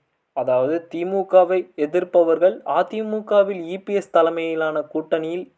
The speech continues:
இணையாதால் மக்கள் அவர்களை வரவேற்ப தயாராக உள்ளார்கள்.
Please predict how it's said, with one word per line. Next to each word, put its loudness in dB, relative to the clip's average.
இணையாதால் 0
மக்கள் 2
அவர்களை 4
வரவேற்ப 2
தயாராக 6
உள்ளார்கள். -2